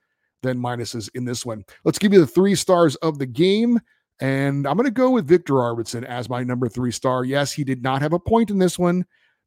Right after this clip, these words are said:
but he was aggressive. He looked, um,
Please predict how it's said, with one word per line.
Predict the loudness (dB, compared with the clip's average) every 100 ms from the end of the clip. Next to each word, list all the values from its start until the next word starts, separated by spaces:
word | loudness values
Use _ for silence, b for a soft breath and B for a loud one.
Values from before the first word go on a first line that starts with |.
| -2
but | 0 0 -4 -18 -20
he | -4 -2
was | 2 2 2
aggressive. | 0 -2 -2 0 4 4 4 -2
He | -6 -4
looked, | -4 0 0 0 -6 -20 _ _ _ _ -6
um, | -4 -4 -6 -8 -10